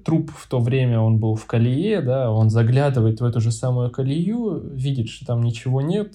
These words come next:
и просто сидит, э, размышляя о том, что происходило ранее. Тут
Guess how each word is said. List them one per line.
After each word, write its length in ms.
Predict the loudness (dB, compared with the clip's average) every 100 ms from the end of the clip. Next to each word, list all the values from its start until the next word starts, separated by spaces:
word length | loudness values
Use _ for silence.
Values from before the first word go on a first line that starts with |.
| -16
и 160 | -12 -10
просто 480 | -6 -6 -8 -18
сидит, 600 | -16 -10 -6 -4 -6 -8 -12
э, 220 | -10 -8 -4
размышляя 600 | -2 -2 -2 -4 -2 -2
о 40 |
том, 260 | -4 -8 -8
что 200 | -8 -8
происходило 680 | -6 -6 -4 -2 0 0
ранее. 400 | 0 0 -2 -6 -14 _ _ -20 -20 _ _ -20 _ -20 _ _ -10
Тут 240 | -10